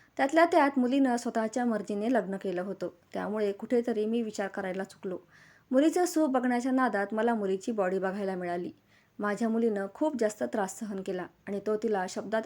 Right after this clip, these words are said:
आम्हाला सांगता आला नाही आणि म्हणूनच नऊ महिन्याचं तिचं लेकरू सोडून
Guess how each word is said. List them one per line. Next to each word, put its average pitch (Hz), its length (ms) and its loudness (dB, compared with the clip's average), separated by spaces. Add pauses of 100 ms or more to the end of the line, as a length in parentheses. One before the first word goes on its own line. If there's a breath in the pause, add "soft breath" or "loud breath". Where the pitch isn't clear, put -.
आम्हाला 190 340 -6
सांगता 185 320 -8
आला 180 220 -2
नाही 180 260 -8 (460 soft breath)
आणि 302 180 4
म्हणूनच 311 540 4
नऊ 262 200 4
महिन्याचं 240 480 2
तिचं 226 180 -2
लेकरू 196 360 -2
सोडून 202 360 0